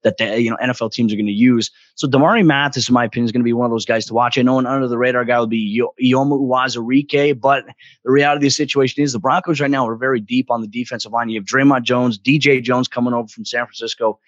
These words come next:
You have Mike Purcell, who's fully healthy right now, which is a very good thing and a very good, uh, you know, news for the Broncos defensive line. Those three guys right there are stout against the run, which if they can stay healthy, you know, it's gonna be very hard for a guy like Ioma Uwazurike to get consistent reps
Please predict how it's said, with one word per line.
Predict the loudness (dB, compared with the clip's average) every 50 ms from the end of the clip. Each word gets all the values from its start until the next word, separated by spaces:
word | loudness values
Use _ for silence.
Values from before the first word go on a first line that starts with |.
| _ _
You | _ 0 2
have | 2 4
Mike | 2 0 0 -2 _
Purcell, | -8 -6 0 0 2 2
who's | 0 -2 -4 -6
fully | -6 -2 -2 0 2 2 0 0
healthy | 0 -2 -2 -2 -2 -4 -4
right | -2 -2 0
now, | -2 -2
which | -2 -2 -2 -2 -4
is | -4 -6 -10
a | -6
very | -2 0 2 2 2 0
good | 0 0 -2 -2 0
thing | -2 0 0 0 -2 -4 -10 -18 -20 -20 -10 _
and | -4 -2 -2 -2
a | 0
very | 0 2 2 2 2
good, | 2 2 2 4 4 4 2 2 0
uh, | 0 0 0
you | 0 -2 -4 -4 -6 -6
know, | -2
news | 2 4 4 4 4
for | 2 0 -4
the | -2
Broncos | 0 0 0 0 -2 -2 -2
defensive | -2 -2 -2 -2 -2 0 2
line. | 2 2 0 -2 -4 _ _ _ _ _ _ _ _
Those | 2 4 4 4 4
three | 2 0 2 2
guys | 2 2 2 0
right | -4
there | -2 -2 -2
are | -2 -2
stout | -4 -4 -2 -2 0 0 -2
against | -4 -4 -6 -6 -6 -6 -4
the | -2
run, | 0 0 2 2 2
which | 2 0 0 0 -2 -4 -4 _ _ _ -12
if | -6 -4
they | -2 -2
can | 0 -2
stay | -2 -2 0 0
healthy, | 2 2 2 2 0 0 0 0
you | 0 0 -2 -4 -4
know, | -4 -4 -4
it's | -4
gonna | -4 -2 -2
be | 0 0
very | 0 0 0 0 0
hard | 0 2 2 0 0 -2
for | -2 -4
a | -2 0
guy | 0 0
like | 0 0 -2 -2
Ioma | -2 -2 -2 -2
Uwazurike | -2 -2 -2 0 0 -2 -2 0 0 0 0 0 -4 -8
to | -8 -8
get | -8 -8 -8
consistent | -10 -10 -10 -8 -6 -6 -4 -2 -4 -2 0
reps | 0 0 0 0 -4